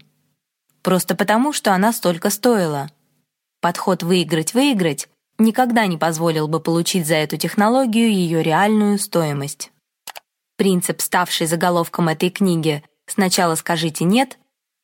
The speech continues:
основан на понимании того, что «нет» — это решение.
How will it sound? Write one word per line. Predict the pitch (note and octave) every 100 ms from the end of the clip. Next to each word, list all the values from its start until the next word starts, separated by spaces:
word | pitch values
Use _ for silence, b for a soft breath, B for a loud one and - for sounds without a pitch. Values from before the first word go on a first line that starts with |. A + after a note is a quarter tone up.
| _
основан | F#3 F3+ G#3 F3+ F3
на | F3
понимании | E3 F#3+ F#3 F3 E3 D#3+ E3
того, | F#3 A3+ D4 - _ _ _
что | - F#3
«нет» — | F3+ A#3+ D4+ - _
это | A#3+ B3
решение. | A#3+ G#3 - E3 D3+ C#3+ D3